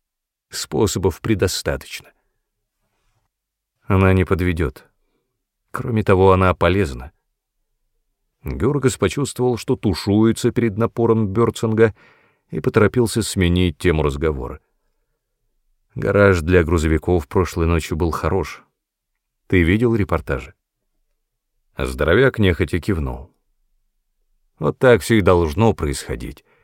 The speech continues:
На лентяев нет ни времени, ни денег". Георгас воспринял этот выпад спокойно, хотя это было и не обязательно.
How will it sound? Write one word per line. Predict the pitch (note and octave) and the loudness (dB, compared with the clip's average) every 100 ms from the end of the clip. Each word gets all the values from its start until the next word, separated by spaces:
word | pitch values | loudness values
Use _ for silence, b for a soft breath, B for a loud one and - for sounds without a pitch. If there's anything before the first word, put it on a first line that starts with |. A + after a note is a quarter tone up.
| _ _ _ _ - | _ _ _ _ -6
На | C3+ | 2
лентяев | B2 G#2 - A2+ A2+ A2+ G2+ | 4 4 4 6 8 6 2
нет | A2 G#2+ - | 2 0 2
ни | G2+ G2+ | 2 4
времени, | G2 F#2+ F#2 F2+ | 6 6 4 2
ни | F2 E2 | 0 0
денег". | C#2+ D#2+ B1 - _ _ _ _ _ _ _ _ _ _ _ _ _ _ _ - | 0 0 -2 -12 _ _ _ _ _ _ _ _ _ _ _ _ _ _ _ -8
Георгас | D2 C3+ D3+ C3+ C3+ G#2 | -2 0 0 0 0 0
воспринял | G2+ - C#3 B2+ A#2 | -2 -2 -4 -2 0
этот | B2+ - - | -2 -2 -6
выпад | A#2+ G2 - | -4 -4 -4
спокойно, | - - - - C3+ C#3+ C2+ C3 | -8 -8 -8 -6 -2 0 0 -2
хотя | D#2 D2 - | -4 -6 -6
это | - - | -6 -6
было | E2+ F2 E2+ | -4 -2 0
и | D#2+ E2 | -2 -2
не | E2 E2 | -2 0
обязательно. | D#2 F#2 F#2 C2 - G2+ G#2+ | 0 -2 -2 -4 -6 -14 -18